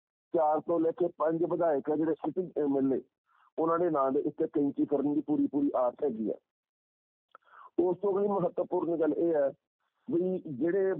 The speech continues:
ਬਾਰਾਂ ਤੇਰਾਂ ਦੇ ਕਰੀਬ ਕਾਂਗਰਸ ਨੇ ਆਪਣੇ ਵਿਧਾਇਕਾਂ ਦੀਆਂ ਟਿਕਟਾਂ ਹੋਲਡ ਕੀਤੀਆਂ, ਉਹਦੇ ਵਿੱਚ ਦਵਿੰਦਰ ਸਿੰਘ ਘੁਬਾਇਆ ਵੀ ਆ, ਕੁਲਦੀਪ ਸਿੰਘ ਵੈਦ ਆ, ਅਮਰੀਕ ਸਿੰਘ ਢਿੱਲੋਂ ਆ, ਸਤਕਾਰ ਕੌਰ ਆ, ਸੁਖਪਾਲ, ਅ, ਸਿੰਘ ਭੁੱਲਰ ਆ, ਦਵਿੰਦਰ ਘੁਬਾਇਆ ਤੇ ਕਈ ਹੋਰ ਹੈਗੇ ਆ।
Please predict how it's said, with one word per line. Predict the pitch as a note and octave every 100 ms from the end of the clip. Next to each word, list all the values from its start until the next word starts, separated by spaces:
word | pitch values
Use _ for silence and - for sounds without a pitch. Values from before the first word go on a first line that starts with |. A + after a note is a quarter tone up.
| F#2+
ਬਾਰਾਂ | C3 C3+ D#3 E3
ਤੇਰਾਂ | D#3+ D#3 D#3
ਦੇ | D#3 D#3+
ਕਰੀਬ | D3+ D3+ C#3+
ਕਾਂਗਰਸ | - C#3 C#3+ C#3+ D3+
ਨੇ | D3 D3 -
ਆਪਣੇ | C#3+ C#3+ D3
ਵਿਧਾਇਕਾਂ | C#3 D3 B2+ A2+ B2+
ਦੀਆਂ | D#3
ਟਿਕਟਾਂ | C#3+ A#2+ - D#3+
ਹੋਲਡ | B2 C3+ D3
ਕੀਤੀਆਂ, | C#3 D3 D3+ C#3 - _ _ - _ _ _ _ _ _ -
ਉਹਦੇ | D#3+ F#3
ਵਿੱਚ | F#3 F3+
ਦਵਿੰਦਰ | D3+ D3 D3+ D#3
ਸਿੰਘ | F3+ F3 F3+
ਘੁਬਾਇਆ | E3+ C#3+ C#3
ਵੀ | D3 E3+
ਆ, | E3
ਕੁਲਦੀਪ | F3 D3+ D#3 D3+ -
ਸਿੰਘ | D#3+ C3+
ਵੈਦ | C3+ D3 D3
ਆ, | D3 C#3
ਅਮਰੀਕ | D3 D3 C3
ਸਿੰਘ | D#3+ D#3
ਢਿੱਲੋਂ | D#3+ D3 C#3 D3
ਆ, | C#3+
ਸਤਕਾਰ | C#3 C#3+ - C3+ C#3 -
ਕੌਰ | D3 D3
ਆ, | C#3+
ਸੁਖਪਾਲ, | C#3 C#3+ B2+ C#3+ C#3+ D3 D3 C#3 -
ਅ, | - _ _ C#3+ C#3+
ਸਿੰਘ | E3 D#3 D#3
ਭੁੱਲਰ | C#3+ C3+
ਆ, | D3 C#3+ C#3 B2
ਦਵਿੰਦਰ | C#3 C#3 C#3+ D3
ਘੁਬਾਇਆ | D#3 D3 B2+ C3 C3+ - _ _ _ F3+
ਤੇ |
ਕਈ | E3+ F3+ F#3+
ਹੋਰ | D#3+ C#3+ C3
ਹੈਗੇ | A2
ਆ। | G#2+